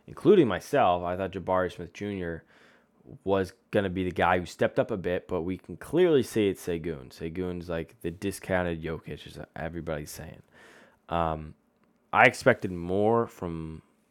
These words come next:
Jabari Smith Junior. Jalen Green's been exactly what I thought. I'm not a big Jalen Green guy.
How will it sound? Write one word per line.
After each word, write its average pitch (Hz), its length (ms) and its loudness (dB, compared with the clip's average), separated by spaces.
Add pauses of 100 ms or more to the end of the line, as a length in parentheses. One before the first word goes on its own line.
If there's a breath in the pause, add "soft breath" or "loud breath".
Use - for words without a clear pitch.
(220)
Jabari 92 400 2
Smith 85 220 -8
Junior. 92 340 -6
Jalen 107 300 2
Green's 95 260 -4
been 92 140 -10
exactly 87 480 -4
what 82 80 -4
I 78 80 -6
thought. 71 340 -10 (480 soft breath)
I'm 113 120 -2
not 107 140 4
a 101 40 2
big 87 220 -4
Jalen 80 320 -8
Green 78 220 -10
guy. 73 320 -10